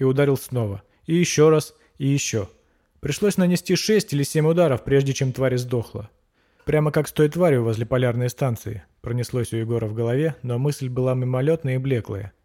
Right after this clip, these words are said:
и он не успел ухватиться за неё разумом и закрепить её в памяти. Только расправившись с тварью, Егор понял, что за чудовище попало ему в руки. Это была собака Фламберга, диковинное порождение зоны,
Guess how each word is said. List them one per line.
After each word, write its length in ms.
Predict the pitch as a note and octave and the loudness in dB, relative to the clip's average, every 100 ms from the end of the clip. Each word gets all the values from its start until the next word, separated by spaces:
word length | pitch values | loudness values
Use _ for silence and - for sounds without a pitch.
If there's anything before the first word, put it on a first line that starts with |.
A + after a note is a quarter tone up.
| - | -6
и 60 | |
он 100 | F3+ | -2
не 60 | D#3 | -2
успел 300 | C#3+ - C#3 | -2 -2 -2
ухватиться 460 | A#2 B2+ D#3 D#3 A#2+ | 0 -2 -4 -6 -4
за 140 | A2+ | -4
неё 200 | A#2+ A#2+ | -2 -2
разумом 460 | A#2+ A2+ F#2+ G2 G#2 | -2 -4 -6 -8 -8
и 40 | |
закрепить 460 | G#2+ A#2+ A#2+ B2+ A#2 | -8 -8 -8 -6 -6
её 120 | A2+ | -6
в 60 | |
памяти. 460 | - A2 G#2+ - - _ _ _ - | -6 -8 -8 -14 -20 _ _ _ 2
Только 300 | C#3+ B2+ C#3+ | 2 4 2
расправившись 720 | D3 - D#3+ B2 A2 A#2+ - | 2 2 2 2 0 -6 -8
с 40 | |
тварью, 460 | - F3 F3 G#2 - _ _ | 0 2 2 0 -6 _ _
Егор 280 | C3 C3+ D3 | -4 0 0
понял, 280 | C#3+ F#3 D3 | 2 0 0
что 220 | - D#3 | 0 0
за 100 | D3 | 0
чудовище 520 | C#3+ D#3 D#3+ A#2+ - | 0 0 2 2 -2
попало 340 | G#2+ A#2 C3 C3 | -6 -2 0 0
ему 200 | C3 C3 | 0 0
в 80 | C3+ | 0
руки. 360 | B2+ - E2+ - _ _ _ _ | -2 -4 -14 -16 _ _ _ _
Это 200 | E3 D#3+ | -4 0
была 220 | C#3+ C#3+ | 2 2
собака 420 | C3+ C#3+ C#3 C#3 C#3 | 2 2 2 0 -2
Фламберга, 680 | - D3 A#2+ G#2+ G#2 F#2 - _ - | 0 0 0 -2 -4 -8 -10 _ -8
диковинное 720 | C3 C3+ F3 D3+ C#3 C3+ B2+ | -6 0 0 2 2 0 0
порождение 640 | C3 B2+ C3 C#3 C3+ C3 | 0 0 2 0 0 0
зоны, 480 | C3+ C#3+ G#2+ F#2 | 0 0 0 -4